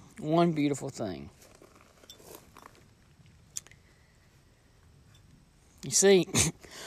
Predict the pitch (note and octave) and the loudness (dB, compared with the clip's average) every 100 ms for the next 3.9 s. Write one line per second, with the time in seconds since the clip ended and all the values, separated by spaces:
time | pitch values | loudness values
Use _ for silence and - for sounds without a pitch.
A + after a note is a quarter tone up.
0 | - - - - - - F#3 B2+ C3 - | -16 -18 4 8 10 8 6 2 -6 -12
1 | - - - - - - - - - - | -10 -10 -12 -18 -20 -20 -20 -20 -20 -20
2 | - - - - - - - G#3 F#3 E3+ | -20 -20 -20 -20 -20 -16 -10 -2 6 6
3 | D#3+ C#3 C3 C3 A#2+ A2+ A2 G#2+ | 6 2 -2 -2 -2 -2 -2 -2